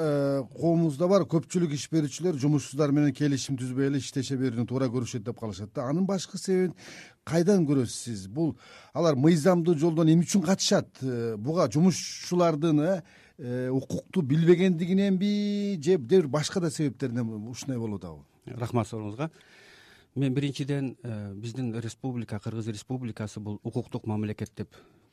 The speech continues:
Speaker 2: эсептейбиз.
Speaker 1: Мгм.
Speaker 2: Укукту сыйлаган, укукту баалаган мамлекет катары кабыл алышыбыз керек. Ошол Кыргызстандын ичиндеги ар бир жарандын укуктары тебеленбей,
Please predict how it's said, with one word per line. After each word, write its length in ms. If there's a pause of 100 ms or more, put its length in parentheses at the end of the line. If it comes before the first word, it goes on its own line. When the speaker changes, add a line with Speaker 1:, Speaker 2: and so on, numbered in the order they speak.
(320)
Speaker 2:
эсептейбиз. 520
Speaker 1:
Мгм. 760
Speaker 2:
Укукту 340
сыйлаган, 640 (180)
укукту 380
баалаган 460
мамлекет 440
катары 460 (160)
кабыл 240
алышыбыз 260
керек. 300 (380)
Ошол 320
Кыргызстандын 580
ичиндеги 640 (100)
ар 280
бир 200
жарандын 540
укуктары 540
тебеленбей, 580